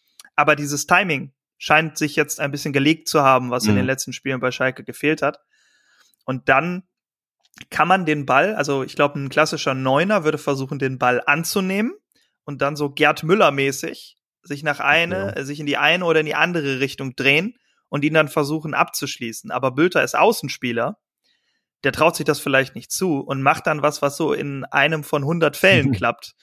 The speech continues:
Speaker 2: Ja.
Speaker 1: nämlich dieses Ding einfach mit der Hacke in die, in die lange Ecke setzen. Und, ähm, also in der Kreisliga hätte er dafür auf jeden Fall eine Kiste geben müssen, sagen wir's mal so.
Speaker 2: Ja, na ja. Ja, was ich halt nicht verstehe ist, also ja, also, beziehungsweise andersrum.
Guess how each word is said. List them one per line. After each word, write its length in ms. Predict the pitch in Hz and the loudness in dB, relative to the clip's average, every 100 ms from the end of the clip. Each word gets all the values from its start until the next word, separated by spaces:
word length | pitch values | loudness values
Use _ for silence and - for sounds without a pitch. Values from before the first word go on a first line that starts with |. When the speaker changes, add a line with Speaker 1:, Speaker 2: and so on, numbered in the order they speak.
| _ _ - | _ _ -4
Speaker 2:
Ja. 80 | |
Speaker 1:
nämlich 220 | 135 139 135 | -2 -2 -4
dieses 320 | 143 135 131 | -6 -4 -4
Ding 200 | 147 143 | -2 -2
einfach 240 | 143 143 | -2 -2
mit 140 | 139 143 | -2 0
der 120 | 135 | 2
Hacke 340 | 147 - 143 | 2 2 0
in 540 | 139 - 147 139 151 143 | 0 -6 -10 -8 -8 -2
die, 400 | 143 139 131 _ _ _ _ _ | 0 0 -4 _ _ _ _ _
in 160 | 143 139 | -8 -4
die 320 | 131 131 131 | -2 -2 -2
lange 360 | - 135 139 160 | -2 0 0 -2
Ecke 240 | 170 160 | -2 -2
setzen. 420 | 131 156 - 156 | -2 -4 -6 -4
Und, 320 | 147 139 135 - | -4 -4 -4 0
ähm, 520 | 135 135 135 131 135 _ - | 0 0 -4 -6 -10 _ 0
also 160 | 143 | 4
in 60 | 147 | 4
der 80 | 143 | 6
Kreisliga 380 | 185 185 208 185 | 4 4 4 6
hätte 160 | 185 | 6
er 40 | 180 | 6
dafür 240 | 175 185 | 4 2
auf 80 | 170 | 2
jeden 100 | 180 | 2
Fall 60 | |
eine 80 | 165 | 2
Kiste 280 | - 214 - | 2 -2 0
geben 220 | 123 123 | 0 -2
müssen, 240 | 123 - 175 | -4 -4 0
sagen 180 | 135 | 0
wir's 100 | 151 160 | 2 0
mal 100 | 151 | 2
so. 260 | 143 123 _ _ _ - | 2 2 _ _ _ 0
Speaker 2:
Ja, 260 | 110 107 - - | 0 0 -6 -6
na 200 | 104 104 | -2 0
ja. 160 | 107 - _ - - - - - | 0 -4 _ -20 -18 -18 -12 0
Ja, 100 | 104 | 0
was 120 | 107 | 2
ich 140 | 117 | 2
halt 80 | 147 | 6
nicht 100 | 131 | 4
verstehe 420 | 117 - 107 120 | 2 -2 0 2
ist, 260 | - 107 - | 2 -2 -4
also 180 | 101 104 | -4 0
ja, 340 | 98 110 120 _ - | 2 2 0 _ -6
also, 200 | 101 107 | -2 -2
beziehungsweise 460 | 95 98 101 131 107 | -4 -4 2 4 6
andersrum. 320 | 131 110 | 4 4